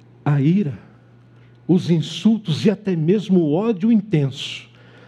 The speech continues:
talvez nunca vão levar você à consumação de um ato homicida. Nunca.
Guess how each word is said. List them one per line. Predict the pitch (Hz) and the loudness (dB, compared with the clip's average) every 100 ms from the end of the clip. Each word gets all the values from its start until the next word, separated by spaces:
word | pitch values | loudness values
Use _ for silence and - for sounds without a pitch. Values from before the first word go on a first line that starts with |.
| - - - _ | -20 -20 -20 _
talvez | - 190 156 120 147 214 226 190 - - 170 | -4 -2 -4 -2 0 0 -2 -6 -14 -10 2
nunca | 180 202 214 302 349 - 269 240 | 6 6 6 6 2 0 -2 -2
vão | 160 123 151 269 311 | -4 -2 0 0 -2
levar | 262 233 165 127 120 226 262 220 | -2 0 -2 -4 -2 -2 -4 -4
você | 196 196 - - 196 190 190 _ - - - | -2 -4 -6 -4 0 0 -2 _ -20 -20 -10
à | - 202 | -4 -4
consumação | - - 311 330 - 277 240 208 - 214 247 226 | -4 -2 0 0 -4 -2 0 -2 -2 -2 0 0
de | 160 | 2
um | 254 196 170 | 2 2 0
ato | 226 233 - 330 330 311 _ _ _ | 0 -4 0 0 0 -10 _ _ _
homicida. | 269 294 285 - 240 165 113 104 - _ - - - - - - - - | 0 0 -2 0 0 0 -8 -16 -20 _ -20 -20 -20 -20 -20 -20 -18 0
Nunca. | 370 339 - 117 | 2 2 -2 -14